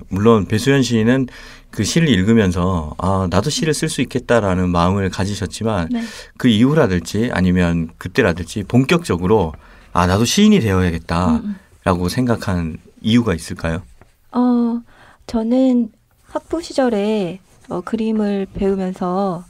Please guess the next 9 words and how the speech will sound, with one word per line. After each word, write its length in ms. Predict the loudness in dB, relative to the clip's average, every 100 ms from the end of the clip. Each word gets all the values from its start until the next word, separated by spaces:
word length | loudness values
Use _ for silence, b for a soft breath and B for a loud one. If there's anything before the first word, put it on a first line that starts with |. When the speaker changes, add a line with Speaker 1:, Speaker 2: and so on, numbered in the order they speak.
| b b b _
Speaker 2:
철학을 1000 | -2 0 0 -4 -10 _ -6 -4 -2 -2
같이 220 | -4 -8
공부를 340 | -6 -4 0 0
했어요. 680 | 0 -2 0 2 2 0 -6 b b b
그러면서 540 | -8 -6 -6 -4 -4 -6 b b
"아, 140 | -10
나는 640 | -8 -8 -4 -4 -4 -4 -4
배수연 640 | -4 -2 0 2 2 0
글, 360 | 0 -2 -2